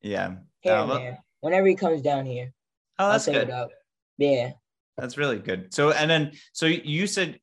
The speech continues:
Speaker 1: your dad and your brother, so you played at, you go to high school. I mean, what's the jump from middle school to high school of making that adjustment? And then also you play at Mount Pleasant.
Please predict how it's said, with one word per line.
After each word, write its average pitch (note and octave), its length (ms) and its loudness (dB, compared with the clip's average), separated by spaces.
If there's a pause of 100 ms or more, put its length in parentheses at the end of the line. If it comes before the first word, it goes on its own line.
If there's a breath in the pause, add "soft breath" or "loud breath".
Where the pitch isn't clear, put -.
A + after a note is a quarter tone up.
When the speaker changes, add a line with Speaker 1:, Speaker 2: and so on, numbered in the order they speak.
Speaker 1:
your C3 200 0
dad C#3 480 2
and A2+ 160 -6
your G#2 80 -10
brother, B2 200 -4
so B2 200 -10
you C3+ 320 -4
played D3 240 -2
at, G#2+ 140 -4
you B2 240 -4
go B2+ 180 -2
to A#2 80 2
high C3 160 0
school. A#2 460 -6
I A#2+ 100 -2
mean, A#2+ 120 0
what's B2+ 200 -2
the A#2+ 60 -12
jump A#2+ 260 -2
from G2+ 480 -8
middle A#2+ 180 2
school A#2 220 -4
to G2 100 -2
high A2 180 0
school A2 340 -2
of G2+ 100 -2
making G2+ 220 -6
that F#2+ 180 -2
adjustment? G#2 520 -6
And F#2+ 120 -4
then F#2+ 160 -2
also G#2+ 320 -4
you G#2 100 -4
play A#2 140 0
at G2 80 -4
Mount F#2+ 240 -4
Pleasant. A2 500 -4